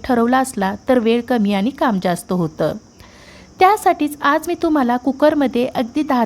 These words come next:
ते पंधरा मिनिटात भरलं वांगं कसं करायचं ते दाखवणार आहे. चला तर मग भरलं वांगं करण्यासाठी लागणारं साहित्य काय काय आहे ते पाहूयात. सात ताजी कोवळी वांगी घेतलेली आहे, तेल,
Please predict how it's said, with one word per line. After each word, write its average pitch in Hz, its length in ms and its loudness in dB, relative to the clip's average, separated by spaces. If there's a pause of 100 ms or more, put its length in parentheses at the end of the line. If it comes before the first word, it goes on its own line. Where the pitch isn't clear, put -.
ते 277 60 0
पंधरा 254 360 2
मिनिटात 269 280 0
भरलं 226 400 2
वांगं 262 220 2
कसं 254 280 0
करायचं 196 440 -2 (100)
ते 208 120 2
दाखवणार 175 500 -2
आहे. 170 300 0 (1080)
चला 392 200 6 (100)
तर 349 120 4
मग 302 180 2 (180)
भरलं 269 360 4
वांगं 320 240 2
करण्यासाठी 302 600 0
लागणारं 254 360 2
साहित्य 269 520 0
काय 320 200 2
काय 349 160 0
आहे 247 180 2 (120)
ते 320 80 2
पाहूयात. 269 440 2 (2250)
सात 330 260 2 (160)
ताजी 269 280 2
कोवळी 277 400 2
वांगी 247 280 0
घेतलेली 262 420 0
आहे, 180 280 -2 (920)
तेल, 294 280 4